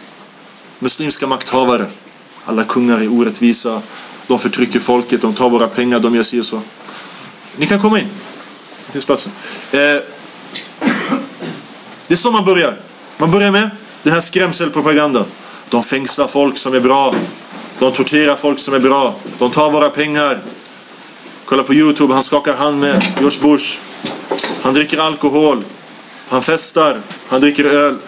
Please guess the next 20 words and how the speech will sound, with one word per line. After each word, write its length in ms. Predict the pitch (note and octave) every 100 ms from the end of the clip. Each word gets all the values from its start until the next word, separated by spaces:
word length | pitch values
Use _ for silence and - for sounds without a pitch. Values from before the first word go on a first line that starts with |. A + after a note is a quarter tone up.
| -
Jag 80 | F3
vet 80 | G#3
inte 80 | G3
vad 120 | G3
de 80 | E3
hittar 220 | D#3 D#3+
på 120 | D3+
för 100 | C3+
någonting. 260 | B2+ G#2 G2+ - - - - - - - - - -
För 200 | - F3
att 260 | G3+ G3 - - - - - - - - - - C3+
börja 360 | F#3 F#3 F#3+ F#3+ - -
bygga 200 | D3+ E3
upp 100 | F#3
ett 100 | E3
hat 540 | - F#3 D3 - - - - -
inne 360 | D#3 D#3+ D#3 F3 E3+ - - -
i 80 |
personens 460 | D3 D3+ D#3+ C#3+ -
hjärta. 320 | C3+ - A#2